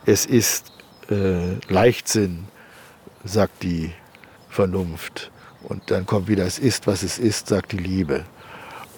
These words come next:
"Es ist, äh, übertrieben", sagt, also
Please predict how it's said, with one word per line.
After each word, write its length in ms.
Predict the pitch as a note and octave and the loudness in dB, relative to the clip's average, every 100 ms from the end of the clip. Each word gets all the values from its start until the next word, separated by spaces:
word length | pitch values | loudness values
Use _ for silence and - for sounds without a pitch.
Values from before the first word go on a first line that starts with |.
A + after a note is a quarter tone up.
| - | -10
"Es 240 | - G2 - | -2 0 0
ist, 500 | - G2 - - - | -2 -2 -4 -2 0
äh, 260 | F#2+ F#2 F2 F#2 - - - - | 2 0 -4 -8 -12 -20 -20 -2
übertrieben", 680 | C3+ A#2 G#2+ A#2+ B2+ A2+ G2+ | 4 4 4 4 6 4 2
sagt, 360 | F#2+ G2 - - | 0 0 0 -4
also 220 | G#2+ F#2+ | -2 -2